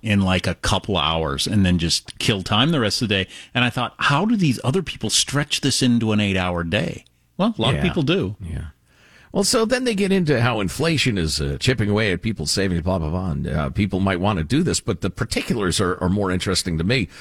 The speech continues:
Speaker 2: Uh, here's one guy says, "The harder you work, it seems the less you get out of it. People depend on you more, but my paycheck is the same." So there's no lifetime implied employment anymore, not even at I B M. So screw it, I'm in it for myself. Uh, da, da,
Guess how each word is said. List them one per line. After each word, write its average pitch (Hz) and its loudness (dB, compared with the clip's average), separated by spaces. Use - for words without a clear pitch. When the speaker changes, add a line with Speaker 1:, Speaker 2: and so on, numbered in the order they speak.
Speaker 2:
Uh, 92 0
here's 160 4
one 226 0
guy 190 -2
says, 131 0
"The 127 2
harder 233 0
you 175 0
work, 233 0
it 143 -4
seems 202 0
the 143 2
less 170 0
you 170 0
get 151 2
out 156 0
of 113 0
it. - -6
People 208 -2
depend 190 0
on 104 2
you 92 2
more, 95 2
but 143 0
my 156 0
paycheck 143 0
is 87 -2
the 90 -2
same." 92 2
So 143 2
there's 240 -2
no 262 2
lifetime 113 0
implied 101 0
employment 90 0
anymore, 95 2
not 175 0
even 131 0
at 95 -2
I 95 2
B 90 0
M. 139 2
So - 0
screw 226 0
it, 139 2
I'm 175 0
in 180 2
it 165 -2
for 127 -2
myself. 101 0
Uh, 80 -2
da, 123 -2
da, 107 0